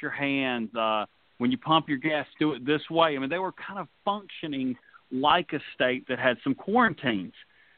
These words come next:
That's kind of the marketplace. So, Catherine, um, let's just say, you know, the governor of Texas, Greg Abbott, and others just say, "Hey, we're back to business as usual." Do you think the local Chili's is gonna open up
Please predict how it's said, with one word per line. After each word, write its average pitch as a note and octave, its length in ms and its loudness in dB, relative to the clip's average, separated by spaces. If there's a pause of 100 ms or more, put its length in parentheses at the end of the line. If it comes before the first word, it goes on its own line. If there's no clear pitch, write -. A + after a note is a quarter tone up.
That's E3+ 280 4
kind F3+ 160 0
of D3+ 80 0
the D3 60 0
marketplace. D3 840 -2 (640)
So, F3 120 6
Catherine, G#3+ 720 -4 (380)
um, E3+ 400 0 (380)
let's A3+ 320 2
just C4 140 -10 (200)
say, A3 140 -12
you F3 120 -2
know, D3 120 0
the C3 80 -6
governor F3+ 380 -2
of D#3+ 120 -12
Texas, E3 460 -8 (340)
Greg D#3 280 4
Abbott, D3+ 340 6
and F2 100 -4
others C3+ 440 2 (420)
just D3 180 -4
say, D#3 140 -2
"Hey, F#3+ 240 0
we're F3+ 200 0
back D#3+ 340 2
to D#3+ 60 -4
business E3 440 -6
as B2 100 -8
usual." D3 460 -2 (320)
Do D#3+ 60 0
you A3 100 4
think A#3 180 0
the F3+ 80 0
local F3+ 340 2 (160)
Chili's G3 440 0
is C#3+ 140 -6
gonna D3+ 240 4
open D#3 320 0
up D#3 280 0